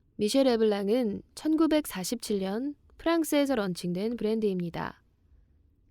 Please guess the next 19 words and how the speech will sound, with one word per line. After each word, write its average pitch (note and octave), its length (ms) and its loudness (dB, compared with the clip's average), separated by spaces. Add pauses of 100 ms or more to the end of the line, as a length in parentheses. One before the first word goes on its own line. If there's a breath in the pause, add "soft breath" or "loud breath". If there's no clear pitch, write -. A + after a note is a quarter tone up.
전 G#3+ 200 0
제품 B3 380 2
프랑스에 D#4+ 500 0
위치한 A3 680 -2
자체 - 420 -2
제조 G#3+ 300 2
공장에서 G3+ 600 -2
생산하는 A#3+ 840 0 (460 soft breath)
메이드 C4 340 4
인 C4 180 0
프랑스 D#4+ 340 -2
방식이지만 G3+ 800 -4 (760)
오토매틱 C#4+ 560 2
제품에 G3 380 -2
한해서는 A3 800 -2
스위스 D#4 420 2
메이드로 F#3 480 0
운영되고 G#3 560 0
있습니다. F3+ 680 -4